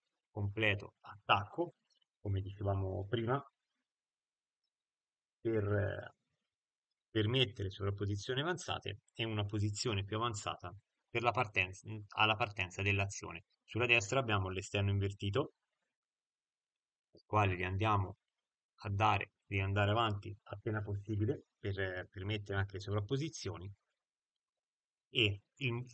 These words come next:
movimento che dicevamo prima di andare nella mediana accanto ai due centrali difensivi, scusate, i due centrali di centrocampo.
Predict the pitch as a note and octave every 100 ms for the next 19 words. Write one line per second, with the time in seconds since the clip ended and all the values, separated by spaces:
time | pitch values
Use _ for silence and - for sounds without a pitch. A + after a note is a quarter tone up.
0 | - A#2+ A2 B2+ A#2+ G2 F#2+ - B2 C#3
1 | A2 F2 E2 - A2 A2+ G2+ F2 F2+ G#2+
2 | A#2 G2 E2+ E2 - A#2 G2+ F2 E2+ A2+
3 | G#2 E2+ - - A2+ G2+ F2 - _ _
4 | _ G#2+ G2+ G2 G2+ G2+ F#2+ G2+ _ _
5 | _ _ _ _ _ _ G#2+ G2+ G2 F#2
6 | G2+ G2 G2 F#2 F#2 - A2 G2+ F2 F2
7 | - - - - A#2+ A#2+ G#2 G2+ F2 E2
8 | -